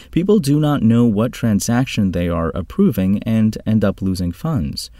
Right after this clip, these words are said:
Around this time, the two met Mishra, who was head of business for Indian delivery startup Dunzo, and started talking about how to solve the onboarding problem at scale. "Eventually, we realized that the challenge is that crypto transactions today do not fit the mental model of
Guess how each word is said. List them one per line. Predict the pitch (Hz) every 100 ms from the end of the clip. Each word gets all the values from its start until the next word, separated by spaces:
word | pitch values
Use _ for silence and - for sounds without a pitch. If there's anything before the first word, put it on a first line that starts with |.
| - - -
Around | 95 92 90
this | 87
time, | - 95 92
the | 92
two | 85 98
met | 90 78 -
Mishra, | 92 107 - 76 82 -
who | 90 90
was | 98 82 -
head | 85 80
of | 98 92
business | 90 82 87 90
for | - 80
Indian | 98 95 90 82
delivery | 85 90 85
startup | 85 - 95 82 71
Dunzo, | - 85 107 85 73 - - - -
and | 107 127
started | - - 120 131 160
talking | - 127 123 131
about | 123 92 92
how | 90 120
to | 104
solve | - 147 160
the | 110 90
onboarding | 87 85 85 85 85 87
problem | 82 76 87 87
at | - 123
scale. | - - 92 78 - - - - - -
"Eventually, | 170 254 214 180
we | 143 139
realized | 123 147 120 107 113
that | 110 -
the | 90
challenge | - 175 147 113
is | 107 -
that | 90 -
crypto | - - 143
transactions | 127 120 101 - 107 113 98 90
today | - 90 117 101
do | 90 117
not | 135 135
fit | 165 165
the | 92
mental | 85 101 98 85
model | 82 80 80 117
of | 95